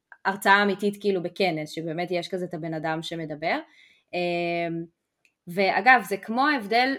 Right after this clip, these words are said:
בין מרצה שעומד מאחורי הפודיום בבמה של, אה, כנס, לעומת מישהו שהולך על הבמה ואשכרה מסביר גם עם הגוף.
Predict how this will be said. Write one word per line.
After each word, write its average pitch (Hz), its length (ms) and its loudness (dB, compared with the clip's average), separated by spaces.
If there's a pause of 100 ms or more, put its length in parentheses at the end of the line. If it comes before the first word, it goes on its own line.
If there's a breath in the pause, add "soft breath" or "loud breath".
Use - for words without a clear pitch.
(140)
בין 214 520 0
מרצה 185 540 -2
שעומד 185 340 -2
מאחורי 190 320 0
הפודיום 254 760 0 (120)
בבמה 185 600 2
של, 196 280 -2
אה, 165 200 -2 (100)
כנס, 285 440 0
לעומת 196 380 -2
מישהו 202 220 -4
שהולך 175 500 -2
על 170 80 0
הבמה 170 360 -2
ואשכרה 175 400 -2
מסביר 165 500 -8
גם 170 200 -2
עם 175 120 -4
הגוף. 151 460 -8